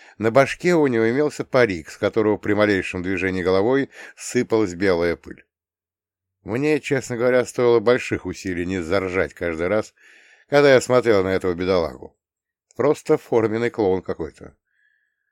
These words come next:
Представить не могу, сколько должны платить за такую работу. Стоишь, дурак дураком, людей смешишь одним своим видом. Хотя, похоже, внимание на него обращал только я.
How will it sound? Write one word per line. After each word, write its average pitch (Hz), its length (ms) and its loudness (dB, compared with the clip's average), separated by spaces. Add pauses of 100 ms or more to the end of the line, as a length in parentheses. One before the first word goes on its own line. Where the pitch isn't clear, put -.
(280)
Представить 143 680 4
не 98 80 -4
могу, 101 260 0
сколько 151 560 0
должны 107 420 2
платить 113 540 -2
за 107 140 -2
такую 95 360 -2
работу. 76 580 -4 (400)
Стоишь, 151 560 -2
дурак 123 480 -2
дураком, 90 560 -4 (460)
людей 147 400 4
смешишь 127 580 -2
одним 110 320 0
своим 104 320 0
видом. 82 500 -8 (800)
Хотя, 156 300 -4
похоже, 117 640 -2
внимание 135 560 -4
на 131 100 -4
него 120 220 2
обращал 104 480 -2
только 80 340 -10
я. 76 280 -18